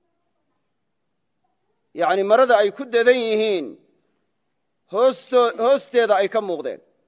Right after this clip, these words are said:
Yacni waxaa jiifay, eh, Zayd ibnu Haarisa iyo inankiisa Usaame ayaa meel bay markaa jiifeen. Marana waa huwanaayeen.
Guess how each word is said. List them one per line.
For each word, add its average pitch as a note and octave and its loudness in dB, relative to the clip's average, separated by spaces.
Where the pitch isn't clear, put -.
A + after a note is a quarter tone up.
Yacni D3 -12
waxaa G3 -2
jiifay, F#3+ -4
eh, F3+ 2
Zayd G#3 0
ibnu G3 -4
Haarisa G3 0
iyo F#3 -4
inankiisa G3 -6
Usaame E3+ -2
ayaa E3+ -2
meel F3+ -4
bay E3+ -4
markaa F#3 -6
jiifeen. G3+ -6
Marana B3 2
waa A3+ 4
huwanaayeen. D3+ -4